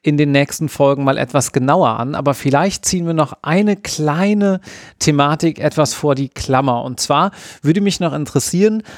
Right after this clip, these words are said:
damit man ja auch weiß, wofür man das Ganze tut und nicht nur, um dann das Referendariat machen zu können oder um eine schöne Doktorarbeit schreiben zu dürfen, sondern vielleicht ja auch irgendwann, um einfach mal Geld zu verdienen und einen guten Job zu haben. Wie schätzen Sie denn momentan die Berufsaussichten für,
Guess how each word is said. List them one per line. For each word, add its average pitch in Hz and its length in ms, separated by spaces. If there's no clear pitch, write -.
damit 156 240
man 175 100
ja 147 140
auch 127 140
weiß, 196 320
wofür 143 180
man 139 140
das 127 160
Ganze 120 340
tut 226 360
und 135 120
nicht 139 220
nur, 143 160
um 151 160
dann 135 140
das 117 140
Referendariat 123 680
machen 143 240
zu 147 100
können 131 300
oder 120 280
um 127 200
eine 131 100
schöne 123 320
Doktorarbeit 139 600
schreiben 135 400
zu - 120
dürfen, 135 480
sondern 123 200
vielleicht 135 300
ja 131 80
auch 110 40
irgendwann, 127 300
um 135 140
einfach 123 220
mal 117 160
Geld 170 200
zu 180 120
verdienen 147 340
und - 80
einen 147 80
guten 131 200
Job 175 220
zu 131 160
haben. 127 200
Wie 175 400
schätzen 190 400
Sie 165 100
denn 143 140
momentan 147 500
die 139 80
Berufsaussichten 135 1040
für, 123 540